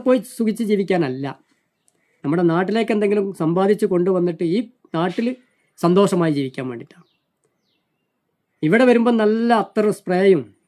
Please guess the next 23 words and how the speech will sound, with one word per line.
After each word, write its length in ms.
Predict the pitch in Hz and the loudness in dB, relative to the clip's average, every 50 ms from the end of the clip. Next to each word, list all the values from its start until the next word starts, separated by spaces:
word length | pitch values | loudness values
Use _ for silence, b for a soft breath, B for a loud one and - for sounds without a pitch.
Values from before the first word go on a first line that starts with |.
| _ _ _ _ _ _ _ 143 | _ _ _ _ _ _ _ -8
നല്ല 220 | 143 160 180 190 165 | -4 -4 -4 -4 -4
ഡ്രസ്സും 340 | 143 160 151 - - 180 147 120 123 143 _ - | -4 -6 -6 -4 -4 -4 -4 -4 -8 -14 _ -6
നല്ല 140 | 147 165 170 160 - | -4 -4 -4 -4 -4
കാറും 280 | 160 160 170 175 156 143 139 143 | -4 -4 -2 -2 -4 -4 -6 -6
നല്ല 140 | 139 151 156 147 | -6 -6 -4 -2
വീടും 280 | 151 160 165 165 151 131 - _ _ _ _ _ _ _ _ _ _ _ _ _ _ _ _ _ _ _ _ _ _ | -2 -2 -2 -2 -4 -6 -8 _ _ _ _ _ _ _ _ _ _ _ _ _ _ _ _ _ _ _ _ _ _
നല്ല 140 | 160 165 185 180 | -2 -2 0 0
കൂട്ടുകുടുംബങ്ങളൊക്കെ 720 | 165 180 170 190 190 190 190 190 190 190 190 175 170 - 185 | 0 0 2 2 2 2 2 2 2 2 0 0 -2 -2 -2
ആയിട്ട് 160 | 175 160 151 160 | -2 -2 -2 -2
എന്തൊരു 200 | 156 165 170 170 - | -2 -2 -2 -4 -2
സന്തോഷത്തിൽ 440 | 165 160 160 170 151 170 170 151 175 165 156 | -2 -2 -2 -2 -4 -4 -4 -4 -2 -2 0
ജീവിക്കുന്നു. 380 | 156 151 151 - 147 151 147 139 139 _ _ _ _ _ _ _ _ _ _ _ _ _ _ _ _ _ _ - | -2 -2 -2 -2 -4 -4 -4 -6 -10 _ _ _ _ _ _ _ _ _ _ _ _ _ _ _ _ _ _ -2
എന്നാൽ 200 | 156 185 208 202 190 175 | 0 0 2 2 2 0
അവിടെ 240 | 180 190 220 233 254 240 226 - _ _ _ _ _ _ _ _ _ _ _ - | 0 0 0 0 0 -2 -4 -8 _ _ _ _ _ _ _ _ _ _ _ -2
പോകുന്നത് 360 | 175 185 190 202 214 202 202 190 | 0 2 2 4 4 4 2 2
എന്തിനാണ്? 320 | 175 175 170 170 160 156 151 151 b b b b b b b _ _ _ _ _ _ _ _ _ _ _ | 2 0 0 -2 -2 -4 -8 -12 b b b b b b b _ _ _ _ _ _ _ _ _ _ _
കഷ്ടപ്പെട്ട് 460 | - 160 156 - 262 220 - 214 - 220 175 | -10 -10 -6 -4 -4 -4 -4 -4 -4 -4 -2
പണം 160 | 185 180 180 - - | -2 -2 -2 -2 -2
സമ്പാദിക്കാൻ 380 | 185 170 160 147 143 - 131 123 120 | -2 -2 -2 -4 -4 -6 -8 -10 -10
വേണ്ടിയിട്ടാണ്. 340 | 117 117 123 - - - _ _ _ - | -12 -14 -18 -20 -20 -20 _ _ _ -10
അതുപോലെയാണ് 720 | 139 135 175 170 - 233 247 262 269 254 208 165 156 139 131 147 - _ _ _ _ _ _ _ _ _ _ _ _ _ _ _ _ _ _ _ _ _ _ - | -8 -8 -6 -4 -4 -2 -2 -2 0 0 -2 -2 -2 -4 -8 -12 -18 _ _ _ _ _ _ _ _ _ _ _ _ _ _ _ _ _ _ _ _ _ _ -6
നമ്മളിവിടേക്ക് 500 | 147 180 233 247 202 202 208 208 196 208 190 | -2 0 0 0 2 2 2 0 0 0 0
വന്നത്. 260 | 170 170 165 151 151 | 0 0 0 -2 -4